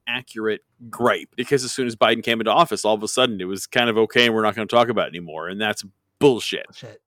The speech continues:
Speaker 2: Yep.
Speaker 1: And, and that's fair. Your second one, where you say, "No, what's the ethical way to deal with it?" And this is the one where, um, I both agree and disagree with you. You know, you basically said you didn't like the question,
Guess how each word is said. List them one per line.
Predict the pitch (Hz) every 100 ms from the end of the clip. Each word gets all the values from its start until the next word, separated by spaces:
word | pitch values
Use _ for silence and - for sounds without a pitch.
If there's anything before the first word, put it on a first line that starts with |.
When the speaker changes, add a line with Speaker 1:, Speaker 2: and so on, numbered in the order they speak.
| _
Speaker 2:
Yep. | 151 -
Speaker 1:
And, | 160 165
and | - 170
that's | 165 156
fair. | - 113 -
Your | - 127
second | - 143 160
one, | 165 165 175
where | 143
you | 127
say, | -
"No, | 123 107
what's | 139 -
the | 104
ethical | 151 165 151
way | 147
to | 123
deal | 123
with | 131
it?" | 113
And | 147
this | -
is | 185
the | 156
one | 143 135 139 120
where, | 117 110 110 110 _
um, | 120 113
I | 120 127
both | 151
agree | 143 117 139 139
and | 117
disagree | 113 - 95 82
with | -
you. | - - -
You | 117
know, |
you | 120
basically | 165 214 196
said | 175 143
you |
didn't | 127 156
like | 139 -
the |
question, | 113 - 110 - 92 90